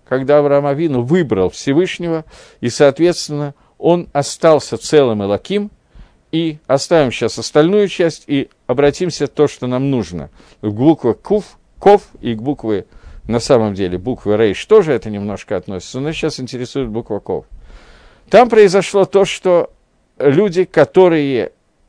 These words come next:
выбрали определённый путь и сказали, что Акодыш Барух Ху не управляет миром, не в состоянии сдержать мира,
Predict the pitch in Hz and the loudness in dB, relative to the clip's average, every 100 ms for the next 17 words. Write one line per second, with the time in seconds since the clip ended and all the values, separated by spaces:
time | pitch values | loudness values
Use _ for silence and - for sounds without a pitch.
0 | _ _ _ 113 180 175 127 101 104 104 | _ _ _ 0 0 2 0 0 0 0
1 | 139 143 165 170 151 139 156 139 104 - | -2 0 0 0 0 -2 -4 -4 -10 -4
2 | 120 123 151 113 - 117 113 131 131 101 | -2 0 0 -2 -4 -2 0 -2 -4 -6
3 | 120 120 117 135 90 - _ _ _ _ | -6 -4 -4 -4 -6 -12 _ _ _ _
4 | - 123 165 165 156 160 147 113 139 151 | -4 0 2 4 6 6 6 4 0 -2
5 | 165 160 131 123 147 - 160 156 120 104 | -2 -4 -6 -6 -10 -2 2 2 0 -6
6 | 110 104 117 110 160 185 170 | -6 -4 -4 -4 -2 -4 -4